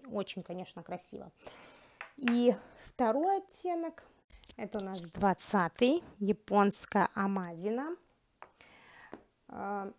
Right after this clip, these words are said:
здесь у нас два и четыре грамма, то есть больше все-таки граммов, чем в предыдущей. Так что все-таки они действительно тяжелее,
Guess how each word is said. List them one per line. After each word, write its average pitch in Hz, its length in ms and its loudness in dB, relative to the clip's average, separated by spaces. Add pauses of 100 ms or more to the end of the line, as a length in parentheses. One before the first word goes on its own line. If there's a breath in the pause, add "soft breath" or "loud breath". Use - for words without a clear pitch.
здесь 214 320 -4
у - 20 -6
нас 190 220 -10
два 202 380 -4
и 185 120 -6
четыре 185 520 -6
грамма, 269 440 0
то 240 100 -2
есть 226 140 -2 (640)
больше 208 420 0
все-таки - 460 -12
граммов, 254 460 -4 (460)
чем 226 400 -6
в - 140 -20
предыдущей. 208 640 -4
Так 185 200 -8
что - 160 -12
все-таки 220 400 -10
они 196 220 -4
действительно 190 640 -10
тяжелее, 202 720 -6